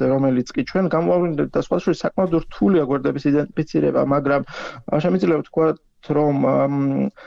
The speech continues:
მოიცავს ეს ანგარიში. ახლა მე, რა თქმა უნდა, თავს ვერ დავდებ, რომ,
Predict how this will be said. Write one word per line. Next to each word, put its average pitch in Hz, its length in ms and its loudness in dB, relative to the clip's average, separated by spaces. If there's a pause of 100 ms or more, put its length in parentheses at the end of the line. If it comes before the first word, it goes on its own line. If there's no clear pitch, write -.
(140)
მოიცავს 196 640 0
ეს 156 180 0
ანგარიში. 151 640 0
ახლა 147 180 0
მე, 156 200 2
რა 156 180 2
თქმა 170 180 -2
უნდა, 170 140 0
თავს 156 240 -4
ვერ 156 200 0
დავდებ, 156 400 0
რომ, 151 240 2